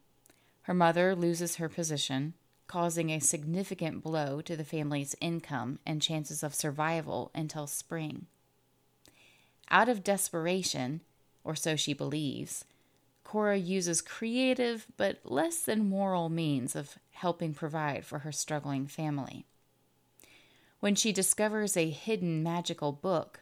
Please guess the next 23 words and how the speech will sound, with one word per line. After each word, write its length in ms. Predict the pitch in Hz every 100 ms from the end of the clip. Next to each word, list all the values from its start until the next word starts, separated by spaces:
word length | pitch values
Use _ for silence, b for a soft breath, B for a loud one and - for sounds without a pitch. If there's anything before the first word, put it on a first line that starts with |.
| -
that 160 | 165 -
supposedly 640 | 156 - 185 180 165 156
contains 560 | 147 156 147 170 156 147
the 60 |
secret 480 | 151 - 220 - - -
of 80 |
the 100 | 165
Winter 240 | 147 147 147
King's 400 | - 147 143 -
power 580 | - - 190 156 - - -
and 160 | 156 147
weaknesses, 760 | 180 - - - - - - - _ _ B B B B
she 160 | - 190
determines 640 | 170 - 226 226 240 -
to 100 | -
do 320 | 180 170 151 143
whatever 420 | 147 165 170 196
it 160 | 214
takes 560 | - 175 151 - - - b b b -
to 160 | - 180
use 460 | 160 196 233 254
this 240 | 208 - 170
knowledge 440 | 160 143 139